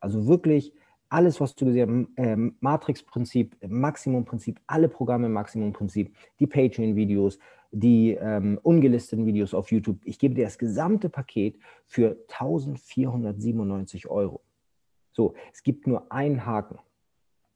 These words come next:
Der Haken ist, du siehst jetzt gleich hier auf der rechten Seite, rechte Seite ist, glaub ich, da, äh, siehst du einen Link, darüber kannst du reingehen,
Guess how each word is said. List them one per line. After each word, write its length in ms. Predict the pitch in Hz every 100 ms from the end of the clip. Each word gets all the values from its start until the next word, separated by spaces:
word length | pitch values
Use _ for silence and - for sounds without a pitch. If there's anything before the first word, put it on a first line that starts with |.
| _
Der 160 | 113 107
Haken 300 | 147 185 117
ist, 280 | 120 147 - - - _
du 120 | 113
siehst 320 | 104 175 -
jetzt 180 | 143 104
gleich 240 | 120 120 123
hier 200 | 143 107
auf 80 | -
der 160 | 107
rechten 320 | 139 - 127
Seite, 580 | 107 110 156 - 156 147 - -
rechte 300 | 107 - 92
Seite 160 | 87
ist, 100 | 92
glaub 140 | - 85
ich, 80 | 127
da, 200 | 151 - - - _
äh, 160 | - 110
siehst 400 | 107 160 - -
du 240 | 143 135 -
einen 200 | 107 107
Link, 360 | 170 269 - - -
darüber 640 | - 135 151 139 127 117 - -
kannst 320 | 131 123 -
du 60 | 110
reingehen, 600 | 95 123 185 196 226